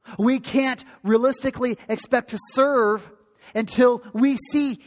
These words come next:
He who served completely faithful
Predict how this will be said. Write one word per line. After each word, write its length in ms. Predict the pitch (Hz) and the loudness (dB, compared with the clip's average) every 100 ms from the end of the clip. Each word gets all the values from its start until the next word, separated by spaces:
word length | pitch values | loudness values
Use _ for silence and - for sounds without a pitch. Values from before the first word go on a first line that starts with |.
| - | -20
He 560 | - 247 294 285 226 147 - - | -2 2 2 0 -4 -8 -16 -2
who 140 | 247 240 - | 0 2 0
served 400 | 269 254 247 196 - _ _ _ _ _ | 2 2 2 -4 -18 _ _ _ _ _
completely 560 | - 160 - 233 196 175 | -20 -18 -6 -6 -4 -8
faithful 720 | - - 202 190 - 135 117 | -10 -4 -4 -4 -12 -16 -16